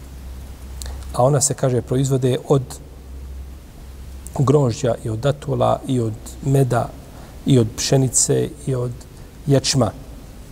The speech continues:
„Wal khamru ma khamara al aql”, kaže, „a hamr je sve što prekriva čovjekov razum.” Pogledajte riječi Omera, radijallahu ta'ala. Znači,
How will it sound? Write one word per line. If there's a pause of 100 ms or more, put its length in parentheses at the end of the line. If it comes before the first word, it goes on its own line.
(1300)
„Wal
khamru
ma
khamara
al
aql”,
kaže,
„a
hamr
je
sve
što
prekriva
čovjekov
razum.” (2500)
Pogledajte
riječi
Omera, (160)
radijallahu
ta'ala.
Znači,